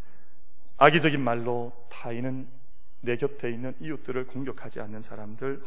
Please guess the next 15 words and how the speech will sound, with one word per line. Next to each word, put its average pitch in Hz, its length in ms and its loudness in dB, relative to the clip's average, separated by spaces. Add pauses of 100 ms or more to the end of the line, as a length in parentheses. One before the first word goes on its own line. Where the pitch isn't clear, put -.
험담하지 151 520 0
않는 113 200 0
사람들, 117 480 0 (320)
비방하지 113 560 0
않는 107 220 0
사람들. 107 440 -2 (1300)
여러분, 131 160 0
다른 123 240 0
사람을 170 340 0
헛-, - 320 -2
헐뜯는 220 800 0
것은 117 480 0 (1040)
이 185 80 0
사탄의 233 840 6
속성이에요. 120 960 4